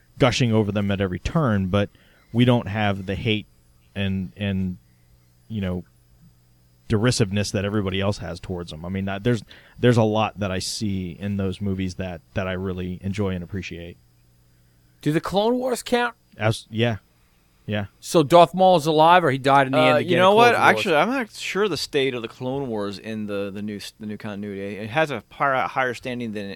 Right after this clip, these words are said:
Speaker 3: anything else, but, uh, I'm not sure where that is.
Speaker 1: I, as far as I know,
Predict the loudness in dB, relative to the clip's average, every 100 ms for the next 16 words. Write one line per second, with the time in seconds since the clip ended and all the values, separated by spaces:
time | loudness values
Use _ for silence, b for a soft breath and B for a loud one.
0 | -12 -12 -10 -10 -8 -8 -12 -12 -12 -12
1 | -14 -12 -10 -12 -12 -12 -10 -8 -6 -8
2 | -10 -14 -20 _ _ _ _ -12 -8 -8
3 | -8 -6 -4 -2 0 -2 -4